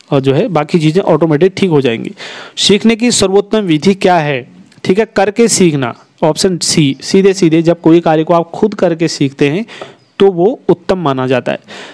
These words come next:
यदि छात्र शिक्षण में रुचि न ले रहे हो, तो अध्यापक को क्या करना चाहिए? भाई देखिए, इसमें पता करना पड़ेगा क्यों नहीं ले रहे।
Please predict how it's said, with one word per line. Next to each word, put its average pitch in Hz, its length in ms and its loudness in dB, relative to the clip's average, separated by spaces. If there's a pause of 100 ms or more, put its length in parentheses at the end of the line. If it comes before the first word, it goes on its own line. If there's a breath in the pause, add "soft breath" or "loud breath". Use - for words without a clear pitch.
(140 loud breath)
यदि 170 180 2
छात्र 202 380 0
शिक्षण 196 360 0
में 202 120 0
रुचि 165 260 2
न 180 80 2
ले 175 220 4
रहे 165 100 2
हो, 165 100 0
तो 190 100 0
अध्यापक 156 400 -2
को 180 100 0
क्या 160 200 -2
करना 143 260 -2
चाहिए? 131 320 0
भाई 226 280 -2
देखिए, 208 440 2
इसमें 202 400 -2
पता 185 260 -2
करना 160 260 -2
पड़ेगा 160 320 0
क्यों 165 240 0
नहीं 143 160 0
ले 120 140 0
रहे। 113 160 -4